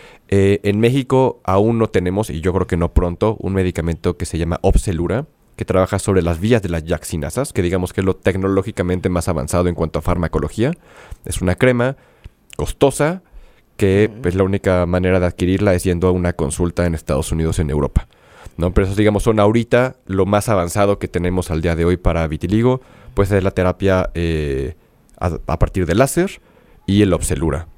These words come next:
Speaker 1: ¿no? De todas maneras, pues,
Speaker 2: Ya.
Speaker 1: siempre hay que indi-, individualizar cada caso.
Speaker 2: Ya, hijo, esta está buenísima.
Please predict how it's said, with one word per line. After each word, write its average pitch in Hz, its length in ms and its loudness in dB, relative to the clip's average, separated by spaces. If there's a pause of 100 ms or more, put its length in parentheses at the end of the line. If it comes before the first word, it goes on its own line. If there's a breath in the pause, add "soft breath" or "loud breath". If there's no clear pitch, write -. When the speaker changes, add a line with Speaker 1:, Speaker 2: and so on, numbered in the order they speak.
(100)
Speaker 1:
¿no? 95 200 2
De 95 120 -10
todas 104 180 0
maneras, 95 320 0
pues, 90 160 0
Speaker 2:
Ya. - 40 -2
Speaker 1:
siempre 98 180 2
hay 92 40 0
que 101 160 -2
indi-, 85 360 -2
individualizar 85 580 0
cada 73 200 -2
caso. - 240 -8 (340)
Speaker 2:
Ya, 160 440 0
hijo, 185 200 2
esta 196 160 0
está 196 180 0
buenísima. 170 640 0